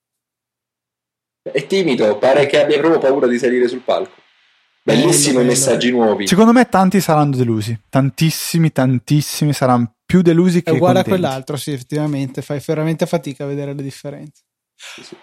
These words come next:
Speaker 2: E sembra che quando inclini il device <laughs> anche lo sfondo
Speaker 1: Sì,
Speaker 2: si
Speaker 1: tipo
Speaker 2: muove.
Speaker 1: Scott Forstall.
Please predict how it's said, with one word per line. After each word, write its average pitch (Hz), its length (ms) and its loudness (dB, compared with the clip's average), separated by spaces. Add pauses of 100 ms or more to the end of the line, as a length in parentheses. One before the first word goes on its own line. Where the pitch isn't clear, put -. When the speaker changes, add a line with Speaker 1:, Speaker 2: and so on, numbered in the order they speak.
(400)
Speaker 2:
E 208 100 -6
sembra 254 320 -2
che 165 120 -6
quando 262 220 0
inclini 247 420 0
il 220 80 -2
device 196 720 0 (100)
<laughs> 202 40 -4
anche 190 260 -2
lo 185 80 -4
sfondo 196 380 -2
Speaker 1:
Sì, 160 60 0
Speaker 2:
si - 100 -4
Speaker 1:
tipo 143 100 4
Speaker 2:
muove. 143 180 0
Speaker 1:
Scott 135 100 -2
Forstall. 107 600 0